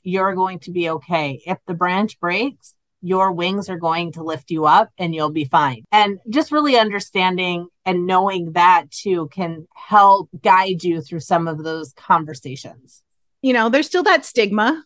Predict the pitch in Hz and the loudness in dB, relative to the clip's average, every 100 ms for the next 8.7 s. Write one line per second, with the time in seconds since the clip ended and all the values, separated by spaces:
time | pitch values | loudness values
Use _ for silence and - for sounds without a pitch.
0 | _ 277 240 240 208 262 269 - 269 240 | _ 0 2 2 2 4 4 4 2 4
1 | 233 240 247 247 381 - 427 427 - - | 6 6 6 6 4 2 0 0 -2 -2
2 | - 571 494 - 349 - - 262 269 262 | -4 -2 -2 -2 -4 -4 2 4 4 4
3 | 254 254 254 254 254 220 247 262 262 247 | 6 6 6 2 2 6 6 6 4 2
4 | 226 214 - 233 262 254 262 254 233 226 | 0 0 -8 -2 0 2 4 4 4 2
5 | 226 220 226 269 339 269 294 240 143 226 | 2 -2 -2 2 2 4 4 4 4 0
6 | 214 - - 240 277 302 285 277 - 233 | 0 -8 -2 4 6 6 6 4 0 0
7 | 233 220 247 240 208 196 190 - 185 185 | 2 0 -2 0 0 -2 -2 -2 -4 -2
8 | 208 208 196 202 185 175 - | -2 -4 -2 4 4 2 -6